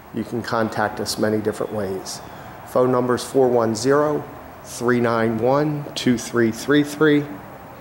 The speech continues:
or one eight hundred, seven five seven, one thousand.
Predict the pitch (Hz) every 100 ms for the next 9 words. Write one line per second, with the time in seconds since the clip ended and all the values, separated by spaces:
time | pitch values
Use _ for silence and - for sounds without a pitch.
0 | - - - - - - - - - 123
1 | 117 131 139 135 - 131 135 135 135 -
2 | 123 117 113 - 113 113 - 120 110 110
3 | 107 107 101 - 120 135 135 139 139